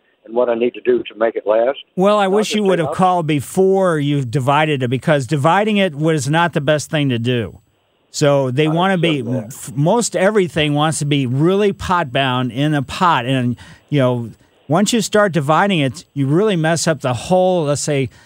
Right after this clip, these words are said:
Speaker 2: infrastructure of the plant material with the root system and the above ground growth and everything else. So the best thing you can do is just kinda keep your fingers crossed.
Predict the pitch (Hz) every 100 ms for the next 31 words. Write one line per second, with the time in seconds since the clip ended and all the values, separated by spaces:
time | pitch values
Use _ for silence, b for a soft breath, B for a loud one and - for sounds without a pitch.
0 | b b - 196 208 170 147 - 151 143
1 | - - 147 127 147 147 127 131 165 175
2 | 160 151 - 165 160 156 147 B B -
3 | 147 139 151 185 - 185 - 175 160 143
4 | 139 151 135 156 147 131 143 143 135 131
5 | 123 127 135 117 156 123 B B B B
6 | 131 127 180 202 220 214 202 190 160 196
7 | 196 147 156 - 165 160 180 160 147 165
8 | 220 254 - 123 87 - -